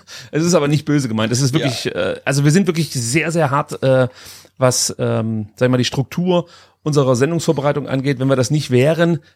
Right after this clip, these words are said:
Speaker 1: würden wir die Sendung einfach nicht stemmen können, also die beiden, die wir jetzt machen. Und, ähm, also so geht's mir zumindest, sobald ich da ein bisschen abweiche,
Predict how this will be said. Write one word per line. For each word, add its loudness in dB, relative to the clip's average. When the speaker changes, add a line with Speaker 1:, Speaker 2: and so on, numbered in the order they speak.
Speaker 1:
würden 2
wir 4
die 4
Sendung 0
einfach 0
nicht 0
stemmen 0
können, -6
also -6
die -6
beiden, -6
die -6
wir -2
jetzt -8
machen. -2
Und, 0
ähm, 0
also 4
so 2
geht's -2
mir 2
zumindest, 0
sobald 2
ich -6
da 2
ein 0
bisschen 2
abweiche, -2